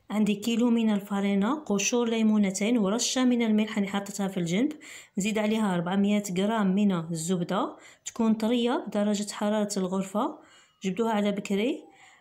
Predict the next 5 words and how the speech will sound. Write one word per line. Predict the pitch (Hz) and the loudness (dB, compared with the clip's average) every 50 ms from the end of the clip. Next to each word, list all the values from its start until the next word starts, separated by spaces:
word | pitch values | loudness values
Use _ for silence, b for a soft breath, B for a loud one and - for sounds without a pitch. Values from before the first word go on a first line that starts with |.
| B B - | B B -2
مع | 202 202 208 208 | 0 2 2 0
خمس | 190 196 - 214 214 208 - 226 | 0 0 0 0 0 0 0 0
ملاعق | 220 226 226 233 220 196 202 196 196 202 | 0 0 0 0 0 0 -2 -4 0 0
من | 202 208 233 226 | 2 2 2 2
السكر، | 226 220 - - 220 208 - - - 196 226 262 - | 0 -2 -2 -4 -6 -8 -8 -6 -4 -4 -4 -4 -6